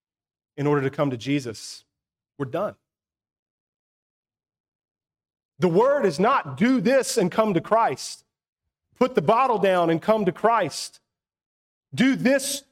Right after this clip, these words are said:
good thing and come to Christ." The word is, "Come to Christ."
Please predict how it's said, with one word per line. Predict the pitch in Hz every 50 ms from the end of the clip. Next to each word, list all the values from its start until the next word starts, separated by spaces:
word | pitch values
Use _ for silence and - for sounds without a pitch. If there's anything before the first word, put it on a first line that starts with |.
| _ _ 131
good | 127 175 240 262 - 254
thing | - 240 240 254 247 233 208
and | 190 180 -
come | - 214 233 226 190
to | 180
Christ." | - - 220 240 240 202 175 - -
The | 185 180
word | 170 233 254 262 240
is, | 208 185 196
"Come | - - - 247 269 254 233 202 190
to | - 185
Christ." | - - - 233 262 262 190 160 - - - - - _